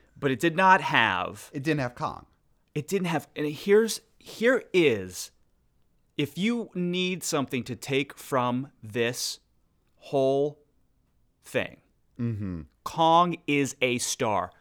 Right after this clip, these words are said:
Speaker 1: Kong
Speaker 2: Yes.
Speaker 1: is the star. No more fucking, uh,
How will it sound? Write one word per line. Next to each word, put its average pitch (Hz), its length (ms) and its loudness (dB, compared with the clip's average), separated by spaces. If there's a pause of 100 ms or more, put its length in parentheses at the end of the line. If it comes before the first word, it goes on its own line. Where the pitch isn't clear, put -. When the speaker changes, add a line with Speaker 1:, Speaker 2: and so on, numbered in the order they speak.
Speaker 1:
Kong 156 360 2
Speaker 2:
Yes. - 20 -4
Speaker 1:
is 117 300 0
the 131 440 6
star. 185 720 0 (760)
No 180 240 6
more 233 420 6
fucking, 190 840 0
uh, 127 420 4